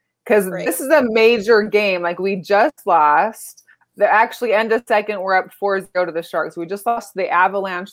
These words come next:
Speaker 1: last night or on Monday, which had us very close to who's gonna win the West. I think we're only two points ahead of them. Um, the Avalanche, uh, are playing the Kings, I think, tonight. And so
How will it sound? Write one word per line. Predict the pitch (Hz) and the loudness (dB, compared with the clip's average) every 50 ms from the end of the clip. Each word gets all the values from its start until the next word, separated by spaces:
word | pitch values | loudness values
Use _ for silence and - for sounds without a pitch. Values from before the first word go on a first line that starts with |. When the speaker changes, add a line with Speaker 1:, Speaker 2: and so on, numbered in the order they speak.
| _ - - | _ -10 -10
Speaker 1:
last | 156 170 - - | -10 -10 -10 -10
night | 185 196 190 190 196 196 190 - | -6 -6 -4 -4 -4 -6 -6 -4
or | - 170 165 | -2 0 0
on | 160 160 165 175 175 | 0 0 -2 -6 -6
Monday, | 214 208 208 208 196 190 190 190 190 190 _ _ _ _ _ _ - | -6 -2 2 2 4 4 4 2 0 -4 _ _ _ _ _ _ 0
which | 190 196 180 - - - - - | 0 0 0 -2 -12 -12 -8 -4
had | 190 190 202 196 | 0 2 4 4
us | 196 202 165 | 4 2 0
very | 175 160 170 185 214 220 226 214 | -2 -2 0 2 4 4 2 2
close | - - 208 180 180 180 - - - | 0 0 2 2 2 0 -4 -10 -8
to | - 180 165 165 | -6 -6 -6 -6
who's | 160 - 220 202 202 165 | -8 -6 -6 -6 -4 -6
gonna | 185 175 175 175 | -6 -8 -8 -6
win | 175 170 165 | -6 -6 -6
the | 160 151 | -4 -4
West. | 151 147 143 143 165 185 - - - - _ _ _ _ _ _ _ _ - | -2 -2 -2 -2 -4 -8 -12 -18 -20 -20 _ _ _ _ _ _ _ _ -4
I | 175 | -2
think | 196 208 190 | -2 0 2
we're | 214 180 185 | 2 2 2
only | 196 196 196 185 185 | 0 -2 -4 -6 -6
two | 185 - - 220 208 | -8 -8 -8 -8 -6
points | 202 - 196 185 190 185 | -4 -6 -6 -6 -4 -6
ahead | 175 185 196 165 156 | -6 -4 -2 -2 -2
of | 156 131 | -2 -4
them. | 147 139 139 147 151 151 165 180 185 _ _ _ _ _ _ _ - _ _ - | -4 -8 -8 -8 -10 -12 -12 -14 -16 _ _ _ _ _ _ _ -20 _ _ 0
Um, | 170 170 160 160 156 156 156 156 156 160 | 2 4 4 4 4 4 2 0 -2 -2
the | - 170 165 | -2 2 2
Avalanche, | 131 165 165 170 185 185 190 185 180 180 180 175 175 - - - - _ _ - | 4 4 4 2 2 0 0 2 2 2 0 0 -2 -6 -8 -10 -10 _ _ 0
uh, | 151 160 160 160 160 160 156 156 156 151 151 151 151 147 - _ _ _ _ _ _ _ - | 2 4 4 6 6 6 4 4 4 2 0 -2 -2 -6 -10 _ _ _ _ _ _ _ -4
are | 165 156 151 | -4 -4 -4
playing | - - 180 175 175 165 | -2 -4 -4 -4 -4 -8
the | 151 | -8
Kings, | 156 - - 185 190 196 196 202 - | -10 -10 -10 -10 -10 -10 -10 -6 -4
I | 240 220 233 | -4 -4 -4
think, | 226 247 233 220 247 - | -4 -6 -8 -10 -10 -12
tonight. | 254 247 247 233 240 247 254 269 277 _ _ _ _ _ _ _ _ _ _ _ _ _ - | -10 -10 -8 -8 -8 -8 -10 -10 -12 _ _ _ _ _ _ _ _ _ _ _ _ _ -4
And | 170 175 170 170 170 170 | -2 0 0 0 -2 -6
so | - | -8